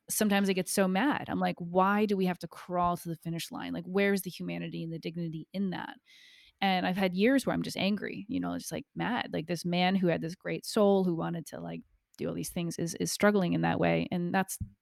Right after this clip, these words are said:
Speaker 2: not unique to him, right? That's everybody. But I'm watching it. And then I have these moments with him where I go to New, I drive to New Jersey to see him usually once a week.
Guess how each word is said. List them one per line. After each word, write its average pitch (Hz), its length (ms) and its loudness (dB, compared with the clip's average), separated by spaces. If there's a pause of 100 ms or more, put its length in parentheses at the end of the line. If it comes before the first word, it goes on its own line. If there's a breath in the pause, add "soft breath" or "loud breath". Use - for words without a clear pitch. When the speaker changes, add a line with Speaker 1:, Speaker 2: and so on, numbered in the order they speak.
(200)
Speaker 2:
not 185 280 0
unique 175 260 0
to - 80 -6
him, 170 240 2
right? 165 180 -2
That's - 200 -4
everybody. 165 400 0
But 170 180 2 (800)
I'm 196 140 4
watching 196 380 4
it. 180 100 4
And 185 140 2
then 190 80 4
I 196 80 4
have 190 120 4
these 185 200 4
moments 185 320 4
with - 100 -6
him 175 240 -2
where 175 320 0 (560 loud breath)
I 190 60 2
go 180 160 8
to 180 100 8
New, 180 180 6
I 180 60 4
drive 175 240 6
to - 80 0
New 175 140 4
Jersey 170 320 4
to 170 80 -2
see 170 180 0
him 165 400 0
usually 170 240 0
once 165 300 0
a 165 40 0
week. 165 300 -2